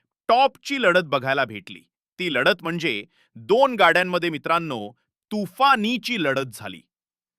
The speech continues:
धूर बघा कसा उडतोय रात्री. एक जसा वर्ल्ड मॅच असते, तसंच, मित्रांनो, संपूर्ण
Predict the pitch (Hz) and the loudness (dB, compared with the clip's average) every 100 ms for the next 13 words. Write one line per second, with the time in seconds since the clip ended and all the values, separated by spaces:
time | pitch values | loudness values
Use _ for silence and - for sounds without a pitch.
0 | _ _ - 110 202 277 240 240 247 226 | _ _ -18 -4 -2 2 4 4 0 0
1 | 262 214 190 285 277 233 - 196 107 _ | 0 0 -2 2 4 4 2 -8 -10 _
2 | _ _ _ 180 240 196 233 277 170 147 | _ _ _ -2 0 -2 2 2 2 4
3 | 277 302 254 247 233 202 - 147 117 - | 6 4 2 0 0 -6 -4 -6 -6 -12
4 | _ _ - 208 294 285 220 196 220 220 | _ _ -4 2 2 0 -6 0 0 2
5 | 233 214 190 175 175 277 269 | -2 -2 -6 -6 -6 -4 0